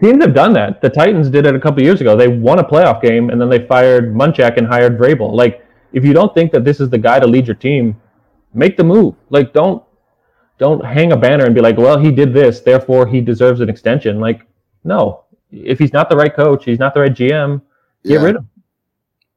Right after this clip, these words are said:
Speaker 2: Absolutely. Jaylon Johnson got injured yesterday, which is not good. Um,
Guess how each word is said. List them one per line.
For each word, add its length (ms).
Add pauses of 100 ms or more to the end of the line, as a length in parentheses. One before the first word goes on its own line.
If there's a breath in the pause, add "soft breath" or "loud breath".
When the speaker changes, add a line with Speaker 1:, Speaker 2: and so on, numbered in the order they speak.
(180)
Speaker 2:
Absolutely. 580 (840)
Jaylon 420
Johnson 540 (1200)
got 200
injured 300
yesterday, 560 (220)
which 180
is 120
not 260
good. 240 (680)
Um, 440